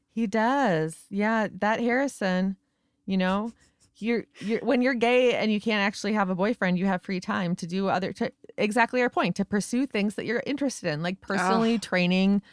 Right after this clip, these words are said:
Speaker 1: Jennifer Beals and her
Speaker 2: Yes.
Speaker 1: wonderful arms and her nice
Speaker 2: Yes.
Speaker 1: body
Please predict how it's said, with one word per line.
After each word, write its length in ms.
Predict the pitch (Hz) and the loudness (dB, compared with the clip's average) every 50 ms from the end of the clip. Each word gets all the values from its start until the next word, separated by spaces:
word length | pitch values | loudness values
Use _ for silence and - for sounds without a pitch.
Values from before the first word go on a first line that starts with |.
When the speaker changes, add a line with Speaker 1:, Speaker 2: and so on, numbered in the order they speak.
| - - - _ _ | -20 -20 -20 _ _
Speaker 1:
Jennifer 340 | - 208 196 196 202 - 220 | -2 0 0 0 0 0 -2
Beals 600 | 208 269 294 302 - 147 113 117 208 - - - _ _ _ _ _ - | 0 0 2 2 2 2 2 0 -2 -6 -10 -18 _ _ _ _ _ -10
and 80 | 175 185 | -4 0
her 40 | 202 226 269 294 | 2 4 6 6
Speaker 2:
Yes. 120 | 254 202 180 | 4 4 4
Speaker 1:
wonderful 400 | 180 180 185 196 220 - 240 220 | 2 2 2 0 0 0 0 0
arms 480 | - 302 320 247 175 156 165 185 - - | 0 2 2 2 2 0 0 -4 -4 -2
and 160 | - 190 202 | 0 2 2
her 80 | 202 220 | 2 2
nice 220 | 208 202 202 208 190 | 2 2 2 0 0
Speaker 2:
Yes. 80 | 220 | 2
Speaker 1:
body 520 | 240 190 196 202 190 196 185 180 175 190 | 4 4 4 4 2 2 0 0 0 -2